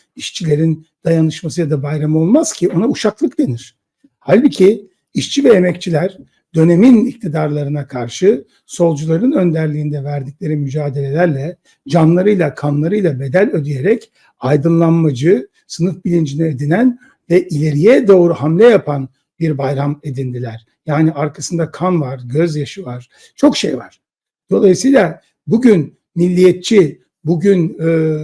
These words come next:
işte dinci, bu yapıların eline düşmüş işçiler, evet, e, çalışan olarak, işçi olarak işçi sınıfına dahildirler ama kendi çıkarlarını savunma noktasında işçi sınıfının aslında kimliğini taşımamaktadırlar.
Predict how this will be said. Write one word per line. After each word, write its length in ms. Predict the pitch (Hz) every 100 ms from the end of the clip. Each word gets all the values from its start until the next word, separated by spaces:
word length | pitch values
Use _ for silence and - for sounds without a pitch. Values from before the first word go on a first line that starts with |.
| 196
işte 380 | - 180 170
dinci, 640 | 127 165 151 170 190 135 _ _
bu 60 | 190
yapıların 460 | 190 180 180 185
eline 300 | 180 165 180
düşmüş 420 | 160 - 160 - -
işçiler, 580 | - - - 165 247 - _ _ - _
evet, 360 | 190 202 190 202 -
e, 160 | 165 160
çalışan 440 | - 156 - 196
olarak, 300 | 190 170 151 -
işçi 320 | - - -
olarak 260 | 190 170 135
işçi 300 | - - -
sınıfına 440 | 139 160 156 160 139
dahildirler 800 | 135 139 233 247 214 214 262 - _ _ _
ama 240 | 160 208 -
kendi 360 | 139 160 -
çıkarlarını 840 | - - 208 196 190 175 180 156 160 _
savunma 500 | - 170 160 170 262
noktasında 800 | 214 - 185 - 165 202 269 277 _ _
işçi 360 | - - - 254
sınıfının 680 | - 190 - 190 196 233 226 _ _ _
aslında 560 | - 165 - 196 175 190
kimliğini 480 | - 165 165 170 240
taşımamaktadırlar. 1160 | 156 143 311 254 170 - 135 - - - -